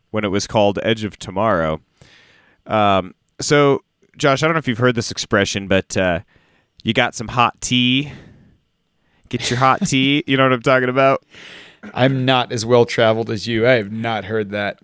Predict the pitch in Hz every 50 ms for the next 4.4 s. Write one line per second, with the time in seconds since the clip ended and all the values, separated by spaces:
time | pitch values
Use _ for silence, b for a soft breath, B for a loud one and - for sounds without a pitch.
0 | _ - - 135 139 - - 151 143 143 135 135 135 - _ _ _ _ _ _
1 | _ _ _ - B B B B B B B B B B B _ _ b b b
2 | b b b b - 123 - 165 160 - 147 127 120 - - _ _ _ - 117
3 | 127 120 - - - - _ _ - 123 131 127 127 123 113 104 101 101 104 104
4 | - _ - 98 107 104 98 87